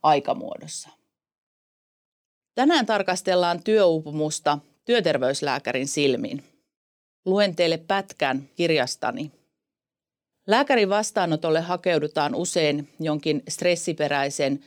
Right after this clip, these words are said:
somaattisen oireen takia, muun muassa vatsakipu, päänsärky, selkäkipu,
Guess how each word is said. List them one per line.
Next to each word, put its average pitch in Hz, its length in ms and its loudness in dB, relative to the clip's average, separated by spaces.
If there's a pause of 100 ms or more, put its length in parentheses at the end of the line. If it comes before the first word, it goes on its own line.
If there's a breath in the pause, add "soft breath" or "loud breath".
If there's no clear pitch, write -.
somaattisen 156 920 0
oireen 139 440 0
takia, 135 520 0 (580 soft breath)
muun 156 200 0
muassa 147 380 0 (200)
vatsakipu, 139 800 -4 (180)
päänsärky, 139 760 -2
selkäkipu, 135 920 -4